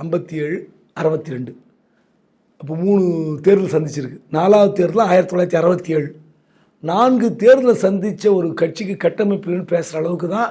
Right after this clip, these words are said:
அந்த கட்சியில பொறுப்பாளர் இருக்கிறாங்க. ஆதவ அர்ஜுனா என்னன்னா, அவருக்கு பல பஞ்சாயத்து, பல பிரச்சனைகள் சொல்றாரு. அதனால நீங்க என்ன சொன்னாலும் வி சி க கட்சியில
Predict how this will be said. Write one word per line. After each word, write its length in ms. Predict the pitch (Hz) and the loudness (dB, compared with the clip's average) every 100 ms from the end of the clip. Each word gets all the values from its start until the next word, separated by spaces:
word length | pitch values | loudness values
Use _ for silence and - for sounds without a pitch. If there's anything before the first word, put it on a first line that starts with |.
| - - - | -8 -14 -4
அந்த 120 | 160 160 | -2 -2
கட்சியில 260 | 170 196 180 | -2 -2 -2
பொறுப்பாளர் 360 | 170 170 175 151 | -2 -2 -2 -2
இருக்கிறாங்க. 360 | 139 143 135 - _ _ _ - | -8 -12 -14 -18 _ _ _ 2
ஆதவ 300 | 214 240 214 | 6 10 8
அர்ஜுனா 240 | 190 208 202 | 6 0 -2
என்னன்னா, 220 | 190 196 - - 156 | -2 -4 -8 -6 2
அவருக்கு 280 | 202 220 208 190 | 4 4 2 0
பல 160 | 190 - | 0 0
பஞ்சாயத்து, 440 | 170 185 214 202 214 170 | -2 2 2 0 0 -2
பல 80 | 165 | -2
பிரச்சனைகள் 460 | 165 165 175 147 143 _ _ - | -6 -6 -6 -6 -8 _ _ -4
சொல்றாரு. 360 | 180 170 143 131 _ _ _ _ _ - | -2 -2 -6 -10 _ _ _ _ _ -4
அதனால 260 | 185 226 208 220 - - _ _ | 0 2 0 -2 -6 -20 _ _
நீங்க 160 | 175 156 175 | -4 -2 0
என்ன 180 | 240 254 - | 4 4 4
சொன்னாலும் 500 | 196 185 165 165 220 - _ _ _ _ _ _ _ _ _ - | 0 0 0 -2 -6 -10 _ _ _ _ _ _ _ _ _ -8
வி 180 | 147 254 269 | -2 0 0
சி 100 | 254 - | -2 0
க 40 | 202 190 - - _ _ _ _ - | -2 -2 -6 -12 _ _ _ _ -2
கட்சியில 300 | 175 185 185 | 0 0 0